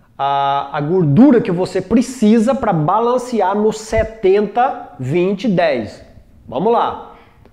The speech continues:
Se você tem vinte e cinco gramas de proteína, você vai multiplicar por um e meio. Vinte e cinco vezes um e meio dá trinta e sete e meio. Então, pra fazer essa, esse balanço certinho aí, você precisa de trinta e sete gramas e meio de gordura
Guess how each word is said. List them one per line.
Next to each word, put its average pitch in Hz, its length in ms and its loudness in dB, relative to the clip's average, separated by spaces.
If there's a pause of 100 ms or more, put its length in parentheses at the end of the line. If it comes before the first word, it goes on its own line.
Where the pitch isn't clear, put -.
(240)
Se - 120 -4
você 190 200 0
tem 196 160 0
vinte 277 200 0
e - 20 -12
cinco 233 240 -2
gramas 180 400 2
de 139 80 -2
proteína, 196 720 -2 (180)
você 196 200 -2
vai 220 160 0
multiplicar 226 680 0
por 226 140 0
um 247 100 2
e 254 60 2
meio. 202 520 2 (540)
Vinte 240 320 2
e - 40 -6
cinco 233 360 0
vezes 185 420 0
um 214 140 2
e 254 80 2
meio 240 340 2
dá 214 140 -2
trinta 262 380 -2
e 240 100 0
sete 202 440 -4
e - 20 -4
meio. 127 420 -6 (460)
Então, 160 280 0
pra 285 160 -2
fazer 214 680 0
essa, 170 600 -2
esse 143 220 -2
balanço 160 500 0
certinho 202 840 -2
aí, 226 200 0
você 254 320 -2
precisa 214 440 -2
de 165 80 -6
trinta 277 320 -2
e 254 80 -2
sete 208 320 -4
gramas 180 500 0
e 226 60 -2
meio 185 320 2
de 175 100 -2
gordura 226 800 2